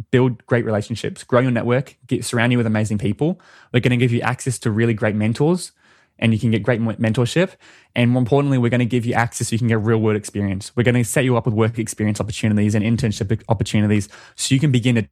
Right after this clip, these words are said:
taste all these different careers and see which ones suit you. We'll also give you access to H-, um, university students so you can, like, question them.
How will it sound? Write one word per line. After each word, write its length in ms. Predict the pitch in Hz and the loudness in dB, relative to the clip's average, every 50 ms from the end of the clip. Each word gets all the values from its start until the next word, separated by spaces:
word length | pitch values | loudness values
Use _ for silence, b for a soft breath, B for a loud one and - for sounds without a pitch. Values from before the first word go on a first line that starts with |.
| _ _ | _ _
taste 420 | - - - 120 113 101 - - - - | -10 -4 -4 -2 -2 -4 -8 -12 -6 -2
all 100 | 117 120 | 0 2
these 140 | 113 113 107 | 2 2 0
different 260 | - 113 - 110 - | -2 -4 -6 -8 -8
careers 440 | - - 110 110 107 101 101 98 - | -4 -2 0 0 2 0 0 0 -2
and 160 | - 113 107 | -2 -2 0
see 120 | - - | 0 0
which 200 | 110 107 104 - | 0 -2 -2 -2
ones 200 | 110 107 104 104 | -2 -2 -2 -2
suit 220 | - - 107 107 - | -2 -2 -2 -2 0
you. 220 | 107 104 101 101 B B B B B B B B - | 0 -2 -2 -2 B B B B B B B B 0
We'll 120 | 117 117 | 0 2
also 180 | 120 - - 117 | 2 2 2 0
give 160 | 120 110 113 | 0 0 0
you 40 | - | -2
access 300 | 104 101 - 123 113 - | -4 -2 -2 -2 -2 -2
to 140 | - 110 - | -2 -2 0
H-, 240 | - 104 - - - - | 0 -2 -2 -4 -4 -4
um, 300 | 117 104 104 101 101 - - | -2 -2 -2 -4 -6 -4 -2
university 460 | 127 123 113 101 120 131 131 - 151 | 0 0 0 2 0 -2 0 0 -2
students 420 | 139 - 147 139 147 147 123 120 - | -2 0 0 0 0 0 -2 -2 -2
so 80 | 120 | -2
you 40 | 113 | -2
can, 160 | - 123 110 | 0 0 0
like, 180 | 107 104 101 - | 0 -2 -4 -4
question 420 | - - 120 107 - - 110 104 127 | -2 -2 -2 -2 0 -2 0 0 2
them. 300 | 147 160 160 165 160 | 2 2 2 0 -2